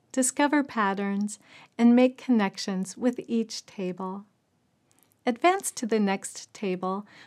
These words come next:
when the child has mastered the table, while providing the important time of mental math and review of tables learned to help the facts become fully internalized and help build speed. Again,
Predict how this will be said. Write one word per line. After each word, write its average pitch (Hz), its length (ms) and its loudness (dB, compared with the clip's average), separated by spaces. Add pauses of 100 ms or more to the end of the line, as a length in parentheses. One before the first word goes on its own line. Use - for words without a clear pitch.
when 254 160 8
the 269 100 8
child 269 420 0
has 220 360 -2
mastered 233 540 2
the 190 100 -6
table, 185 560 -8 (400)
while 254 220 6
providing 269 580 4
the 240 120 8
important 220 540 2
time 190 520 -4
of 208 160 -2
mental 208 380 2
math 190 360 0 (480)
and 226 160 8
review 247 480 4
of 185 220 0
tables 202 580 -6
learned 208 600 -2 (400)
to 302 160 0
help 349 280 2
the - 60 -20
facts - 460 -4
become 233 400 2 (100)
fully 294 320 2
internalized 180 1000 -4 (200)
and 233 280 2
help 196 320 -2
build 180 260 -4
speed. 185 560 -4 (1200)
Again, 196 560 -2